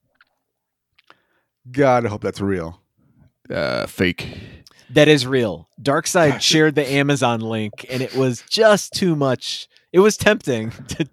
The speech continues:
Speaker 3: to try
Speaker 1: How much
Speaker 3: it.
Speaker 1: was it?
Speaker 3: I think it was twenty bucks on
Speaker 1: Oh.
Speaker 3: sale. But it doesn't have online, so I think that's what killed it,
Speaker 1: Oh.
Speaker 3: because we wouldn't have been able to play it for this.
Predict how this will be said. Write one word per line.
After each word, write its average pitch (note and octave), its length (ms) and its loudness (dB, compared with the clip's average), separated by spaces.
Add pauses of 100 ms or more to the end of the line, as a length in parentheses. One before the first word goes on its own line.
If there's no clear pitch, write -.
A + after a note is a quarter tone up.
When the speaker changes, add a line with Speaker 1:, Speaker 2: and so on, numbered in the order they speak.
(140)
Speaker 3:
to A#2+ 140 -18
try - 180 0
Speaker 1:
How D#3 60 6
much F#3+ 120 4
Speaker 3:
it. - 40 -4
Speaker 1:
was G3+ 200 -2
it? A2 220 -2
Speaker 3:
I - 600 -20
think F#4+ 120 0
it G#4 40 4
was F#4 100 0
twenty C#3+ 340 0
bucks - 680 -4 (420)
on E4 120 2
Speaker 1:
Oh. G#2+ 300 6
Speaker 3:
sale. G#2 300 -2 (460)
But E3 100 4
it D3+ 100 -4
doesn't F3 200 2
have D#3 160 2
online, C3+ 680 2
so B2+ 160 0
I A#2+ 80 4
think C3 200 -4
that's C3 220 0
what B2+ 180 -2
killed B2+ 340 -2
it, F2 200 -6
Speaker 1:
Oh. - 140 -20 (600)
Speaker 3:
because B2 260 0
we C3+ 80 2
wouldn't C#3 240 4
have - 40 0
been B2+ 100 0
able A2+ 180 -2
to - 60 -6
play A#2+ 180 -2
it G2 80 -6
for F#2+ 100 -10
this. F2 280 -10